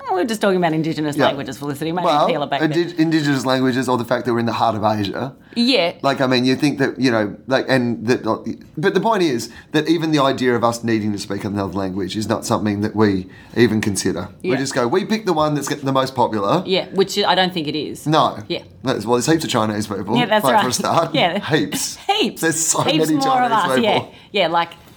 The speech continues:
Speaker 1: like, at least four times as many as us, at
Speaker 2: Yeah.
Speaker 1: least.
Speaker 2: Oh, at least.
Speaker 1: Did you learn languages in school?
Speaker 2: Yeah, not well though.
Speaker 1: Didn't you?
Speaker 2: No.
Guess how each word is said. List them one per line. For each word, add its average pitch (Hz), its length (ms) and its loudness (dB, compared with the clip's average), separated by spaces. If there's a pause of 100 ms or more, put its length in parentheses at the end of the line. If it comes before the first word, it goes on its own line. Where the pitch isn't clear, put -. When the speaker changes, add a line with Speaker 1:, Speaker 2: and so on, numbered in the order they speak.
Speaker 1:
like, 160 200 0
at 165 100 -2
least 185 280 0
four 175 220 0
times 151 380 -4
as 143 120 -8
many 139 240 -6
as 135 100 -10
us, - 360 -10 (180)
at 147 100 4 (100)
Speaker 2:
Yeah. 165 80 -2
Speaker 1:
least. - 460 -8
Speaker 2:
Oh, 143 260 4
at 123 100 2
least. 127 240 2
Speaker 1:
Did 220 120 2
you 269 140 4
learn 226 160 0
languages 202 420 -2
in 190 80 -2
school? 190 360 -6 (280)
Speaker 2:
Yeah, 139 320 2
not 131 220 0
well 107 220 2
though. 113 340 -2 (180)
Speaker 1:
Didn't 208 180 0
you? 285 120 2 (180)
Speaker 2:
No. 117 280 2